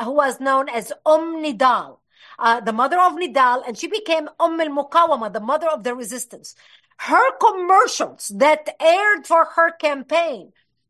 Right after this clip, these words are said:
was images of her dressing her three sons in suicide belts and sending them to Israel to blow themselves up. And her message was, "I already gave up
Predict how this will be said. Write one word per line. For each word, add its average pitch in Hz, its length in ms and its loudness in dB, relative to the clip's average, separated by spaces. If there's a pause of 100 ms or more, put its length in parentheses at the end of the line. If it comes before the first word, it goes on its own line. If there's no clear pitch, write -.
was 262 440 -4 (100)
images 349 500 -4
of 247 140 -8
her 247 200 -4
dressing 302 640 -2
her 311 360 -4
three 330 340 -4
sons 339 460 -4
in 240 160 -8
suicide 359 720 0
belts 247 500 -2 (360)
and 277 240 0
sending 427 420 -2
them 427 160 -6
to 349 80 -8
Israel 311 380 -6
to 311 100 -10
blow 269 240 4
themselves 240 560 -4
up. 220 300 -2 (320)
And 294 160 -2
her 262 180 -2
message 349 400 -2
was, 262 500 2 (220)
"I 262 260 -2
already 269 440 -2
gave 330 280 -2
up 294 300 -4